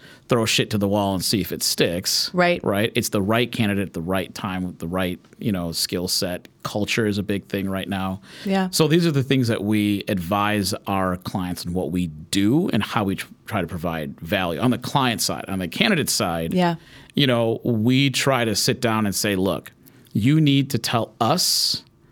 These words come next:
Speaker 1: what's important to you and be extremely open and honest."
Speaker 2: Cool.
Speaker 1: So if you were to create your own job description, Jenny, what does that look like? Right?
Speaker 2: You'd be surprised how many people don't know how to answer
Speaker 1: Don't
Speaker 2: that
Speaker 1: know
Speaker 2: question.
Speaker 1: how to answer that
Speaker 2: Yeah.
Speaker 1: question.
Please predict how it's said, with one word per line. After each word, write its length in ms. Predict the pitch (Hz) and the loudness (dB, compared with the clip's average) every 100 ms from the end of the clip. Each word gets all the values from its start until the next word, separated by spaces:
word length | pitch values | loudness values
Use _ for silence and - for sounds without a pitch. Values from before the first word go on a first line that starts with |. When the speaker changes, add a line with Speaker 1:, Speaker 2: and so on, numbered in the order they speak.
| - | -2
Speaker 1:
what's 200 | 120 - | 0 0
important 460 | 98 - 123 113 | -2 0 0 0
to 100 | - | -2
you 220 | 104 123 147 | 2 4 4
and 100 | 104 | 2
be 240 | 113 104 | 2 0
extremely 600 | - - - 127 113 110 - | 0 -2 0 0 2 0 0
open 240 | 98 98 | -2 -2
and 120 | 87 - | -4 -4
honest." 500 | 85 80 67 - - - | -6 -8 -8 -10 -12 -6
Speaker 2:
Cool. 320 | - 165 147 | 0 2 2
Speaker 1:
So 140 | - 139 | 2 2
if 100 | 120 | 2
you 180 | 123 151 | 4 6
were 240 | 170 160 | 4 2
to 80 | 151 | 0
create 460 | - - 127 127 110 | -2 0 2 2 2
your 200 | 107 - | 0 2
own 460 | 131 151 170 170 156 - _ - | 4 4 4 4 0 -4 _ -8
job 400 | 92 143 147 156 | 0 2 2 2
description, 640 | 127 - 95 - 90 87 | 0 0 -2 0 0 0
Jenny, 360 | 82 98 90 95 | -2 -2 0 -2
what 300 | 95 98 147 | 0 2 2
does 180 | - 101 | 2 0
that 260 | 90 101 - | 0 -2 -2
look 220 | 80 - | -6 -6
like? 320 | 69 62 - - - - - | -10 -10 -14 -18 -20 -20 -8
Right? 320 | - 92 104 - - | -2 0 0 -2 -4
Speaker 2:
You'd 160 | 214 202 | 0 2
be 160 | 208 | 4
surprised 400 | 240 - 220 214 | 2 0 0 0
how 240 | - - 160 | 0 -6 -4
many 180 | 160 170 | -2 -2
people 480 | - 135 175 185 190 - | -2 -2 0 0 -2 0
don't 240 | 151 151 | 0 4
know 80 | 160 | 4
how 120 | 151 | 4
to 120 | 143 | 2
answer 220 | 143 139 117 | -2 0 0
Speaker 1:
Don't 260 | 95 98 | 2 0
Speaker 2:
that 80 | 98 | 0
Speaker 1:
know 100 | 92 | 2
Speaker 2:
question. 300 | 90 92 - | 2 0 0
Speaker 1:
how 80 | 87 | -2
to 160 | 87 - | -4 -6
answer 280 | 85 - | -8 -6
that 160 | 78 78 - | -6 -8 -4
Speaker 2:
Yeah. 140 | - | 0
Speaker 1:
question. 380 | 175 180 - - | 0 0 -6 -12